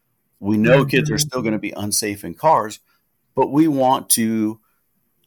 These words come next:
Speaker 1: be an example, and we want them to use the safety measures we know how to use, which are easy. Yes, they'll still find ways to be dangerous,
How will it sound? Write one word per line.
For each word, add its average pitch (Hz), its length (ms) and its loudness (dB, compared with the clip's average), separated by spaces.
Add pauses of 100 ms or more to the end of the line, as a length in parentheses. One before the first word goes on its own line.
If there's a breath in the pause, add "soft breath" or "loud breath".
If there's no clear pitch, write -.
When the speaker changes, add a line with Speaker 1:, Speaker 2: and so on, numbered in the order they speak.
(160)
Speaker 1:
be 135 140 4
an 110 80 6
example, 101 720 2
and 104 180 2
we 107 80 2
want 110 320 0
them 101 180 0
to 104 140 0
use 101 460 4
the 110 80 2
safety 120 300 2
measures 104 360 -2
we 92 140 -8
know 123 260 4
how 113 160 4
to 90 80 -2
use, 92 280 -8
which 98 160 -8
are 92 140 -2
easy. 95 400 -6 (380)
Yes, 190 240 4
they'll 160 180 2
still 131 260 4
find 135 260 4
ways 131 180 0
to 107 60 -10
be 104 100 -2
dangerous, 117 560 2